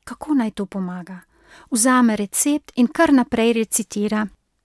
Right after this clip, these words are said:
"Ena tableta zjutraj, ena tableta popoldan, ena tableta zvečer,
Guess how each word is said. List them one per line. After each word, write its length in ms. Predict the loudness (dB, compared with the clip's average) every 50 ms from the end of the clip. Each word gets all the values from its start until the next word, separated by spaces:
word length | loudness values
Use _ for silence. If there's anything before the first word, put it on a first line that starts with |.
| _ -2
"Ena 320 | 0 2 2 2 0 0
tableta 540 | -2 -4 -4 0 0 0 0 0 0 -2 -2
zjutraj, 540 | 0 -2 -2 -2 -4 -4 -4 -2 -2 -2 -4
ena 320 | -4 -4 -2 -2 -2 -2 -2
tableta 480 | -2 -4 -2 0 0 -2 -2 -2 -4
popoldan, 640 | -4 -4 -4 -4 -2 -2 -2 0 -2 -2 -2 -2 -2 -2
ena 280 | -2 -2 0 0 -2 -2
tableta 440 | -2 -4 -2 -2 -2 -2 -2 -4
zvečer, 560 | -4 -4 -4 -4 -4 -4 -2 -2 -2 -2 -4